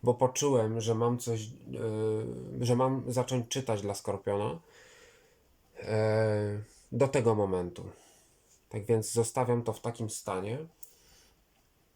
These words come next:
i to wszystko.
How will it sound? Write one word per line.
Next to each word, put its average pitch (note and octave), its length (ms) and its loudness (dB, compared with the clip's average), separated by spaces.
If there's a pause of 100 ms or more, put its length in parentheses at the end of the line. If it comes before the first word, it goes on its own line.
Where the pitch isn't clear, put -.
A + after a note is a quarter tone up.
(2000)
i D#3+ 200 -8
to C#3+ 160 -4
wszystko. - 460 -8